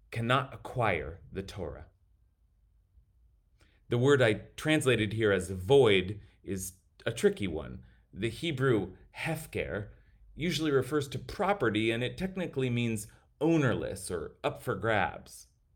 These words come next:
But to make yourself Hefker implies some kind of total surrender,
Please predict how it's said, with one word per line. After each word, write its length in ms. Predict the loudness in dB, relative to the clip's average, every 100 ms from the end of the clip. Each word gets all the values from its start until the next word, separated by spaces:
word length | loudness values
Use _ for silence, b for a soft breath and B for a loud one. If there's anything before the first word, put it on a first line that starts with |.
| _ _ _ _ _ -6
But 260 | -6 -6 -10
to 120 | -4 -2
make 240 | -2 -2
yourself 760 | -4 -4 0 2 2 2 -4 -10
Hefker 440 | -10 -10 -8 -8 -8 b b b b -8
implies 480 | -6 -2 0 0
some 160 | -2 -4
kind 220 | -4 -4
of 180 | -6 -8
total 320 | -6 -4 -4
surrender, 720 | -4 -6 -4 -2 -2 -6 -10